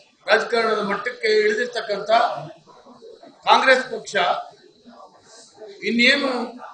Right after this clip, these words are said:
ಈ ರಾಜ್ಯದ ಆಡಳಿತ ನಡೆಸುತ್ತೆ ಅಂತ ಹೇಳಿ ಗೊತ್ತಿಲ್ಲ. ವಿಶೇಷವಾಗಿ ಉಪಮುಖ್ಯಮಂತ್ರಿ, ಈಗಾಗಲೇ ಎರಡು ಮೂರು ಪ್ರಕರಣ ಆಯ್ತು, ಇನ್ನೇನೇನ್ ಆಗ್ತದೆ ಗೊತ್ತಿಲ್ಲ.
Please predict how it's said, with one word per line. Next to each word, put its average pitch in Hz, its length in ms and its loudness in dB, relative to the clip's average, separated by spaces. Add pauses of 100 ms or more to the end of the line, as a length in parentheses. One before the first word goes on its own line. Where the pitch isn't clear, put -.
(220)
ಈ 202 60 4
ರಾಜ್ಯದ 233 360 2
ಆಡಳಿತ 220 360 0
ನಡೆಸುತ್ತೆ 208 520 -6
ಅಂತ 202 160 -8
ಹೇಳಿ 202 300 -8
ಗೊತ್ತಿಲ್ಲ. 190 600 -4 (1400)
ವಿಶೇಷವಾಗಿ 240 680 4
ಉಪಮುಖ್ಯಮಂತ್ರಿ, 226 840 -4 (920)
ಈಗಾಗಲೇ 226 320 6
ಎರಡು 233 240 6
ಮೂರು 254 220 -2
ಪ್ರಕರಣ 247 400 0
ಆಯ್ತು, - 400 0 (1700)
ಇನ್ನೇನೇನ್ 262 460 4
ಆಗ್ತದೆ 240 400 2
ಗೊತ್ತಿಲ್ಲ. 214 360 -2